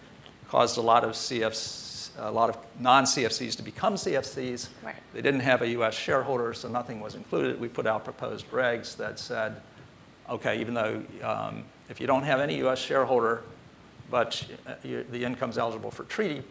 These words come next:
Speaker 1: protection, and, and that reference to treaty protection was in,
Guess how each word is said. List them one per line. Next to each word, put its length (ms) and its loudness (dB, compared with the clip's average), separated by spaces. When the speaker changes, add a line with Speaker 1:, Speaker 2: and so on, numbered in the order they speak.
Speaker 1:
protection, 760 -6
and, 200 -14
and 140 -4
that 240 -2
reference 380 -2
to 60 -14
treaty 220 -6
protection 480 -6
was 260 -4
in, 280 -10